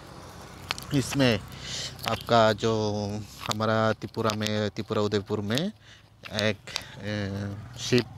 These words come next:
मंदिर है जो हम लोग महादेव मंदिर बोलता है, तो उसको जाना होगा। उसको जाने के लिए हम लोग जाना पड़ेगा इस उधर, ए, अमरपुर रूट की तरफ। अभी मैं फ़िलहाल में हूँ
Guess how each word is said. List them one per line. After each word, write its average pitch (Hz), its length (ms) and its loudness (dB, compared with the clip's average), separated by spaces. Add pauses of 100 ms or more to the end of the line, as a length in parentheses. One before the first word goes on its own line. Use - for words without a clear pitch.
(560)
मंदिर 117 340 4
है 117 320 4 (680)
जो 98 380 0 (520)
हम 107 100 -4
लोग 107 140 2
महादेव 107 440 2
मंदिर 107 300 0
बोलता 104 340 0
है, 120 140 6 (960)
तो 98 280 2
उसको 101 300 -2
जाना 110 260 4
होगा। 110 140 4
उसको 123 460 4
जाने 117 280 2
के 127 140 -2
लिए 131 360 6
हम 123 280 2
लोग 120 280 2 (1000)
जाना 113 220 6
पड़ेगा 123 720 6 (160)
इस - 200 -10 (140)
उधर, 120 320 2
ए, 104 480 4 (220)
अमरपुर 123 420 0
रूट 120 220 2
की - 160 -8
तरफ। 120 300 6 (640)
अभी 123 220 2
मैं 160 160 2
फ़िलहाल 147 540 6
में 147 200 0
हूँ 143 460 4